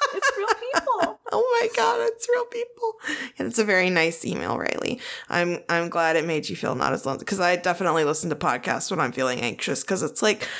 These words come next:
Speaker 2: I just need someone here to talk at me. <laughs> Please. <laughs> Anybody.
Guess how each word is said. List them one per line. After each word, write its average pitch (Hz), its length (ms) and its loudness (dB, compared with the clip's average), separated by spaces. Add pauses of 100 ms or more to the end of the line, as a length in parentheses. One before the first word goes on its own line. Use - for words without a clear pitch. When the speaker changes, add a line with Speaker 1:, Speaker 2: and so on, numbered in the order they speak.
(120)
Speaker 2:
I 226 140 2
just 381 320 2
need 269 200 4
someone 240 380 4
here 240 280 4
to 208 120 0
talk 233 400 0
at 156 160 2
me. 160 320 2 (500)
<laughs> - 560 0
Please. 226 480 4
<laughs> - 720 -6
Anybody. 202 760 4